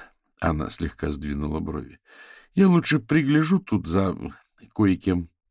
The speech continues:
чтоб чего не учудил. Ситуация кажется мне опасной". Хосе рассмеялся, а Афонсо вздохнул. Да уж, совсем не так он представлял роль ментора в этой поездке.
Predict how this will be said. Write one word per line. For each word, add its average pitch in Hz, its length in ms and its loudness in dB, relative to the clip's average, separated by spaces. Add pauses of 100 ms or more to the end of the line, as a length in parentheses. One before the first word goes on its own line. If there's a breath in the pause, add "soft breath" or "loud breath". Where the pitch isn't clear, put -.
(380 loud breath)
чтоб 131 260 2
чего 147 220 4
не 143 160 4
учудил. 120 640 2
Ситуация 107 540 0
кажется - 340 -2
мне 113 160 0
опасной". 90 400 -6 (800)
Хосе 90 260 0
рассмеялся, 73 680 -2
а 73 180 -2
Афонсо 78 440 -6
вздохнул. 76 760 -6
Да 57 240 -2
уж, 64 180 -4
совсем 98 360 0
не 117 100 -2
так 90 220 -2
он 92 160 -2
представлял 80 680 -2
роль 82 180 0
ментора 76 440 -6
в 76 60 -6
этой 69 180 -8
поездке. - 600 -8